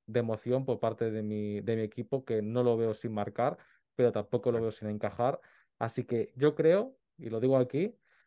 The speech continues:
Speaker 1: a ver qué pasa en el siguiente capítulo, si, si puedo aparecer o no, pero que
Speaker 2: <laughs>
Speaker 1: quedarán uno uno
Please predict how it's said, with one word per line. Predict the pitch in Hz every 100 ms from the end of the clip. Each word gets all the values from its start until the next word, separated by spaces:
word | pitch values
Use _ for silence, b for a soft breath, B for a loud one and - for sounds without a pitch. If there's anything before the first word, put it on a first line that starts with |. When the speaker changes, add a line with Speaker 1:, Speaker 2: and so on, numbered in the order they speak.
| _ -
Speaker 1:
a |
ver | 110 113
qué | 123
pasa | 117 117
en | 123
el |
siguiente | - 113 117
capítulo, | 113 120 117 117
si, | - 104 -
si | -
puedo | 107 120
aparecer | 117 113 113 -
o | 110
no, | 147 - B B 107
pero | - 123 113
que | -
Speaker 2:
<laughs> |
Speaker 1:
quedarán | 123 117 117 135 143 143 _ _ _ -
uno | 151 160 147
uno | 151 170 202 -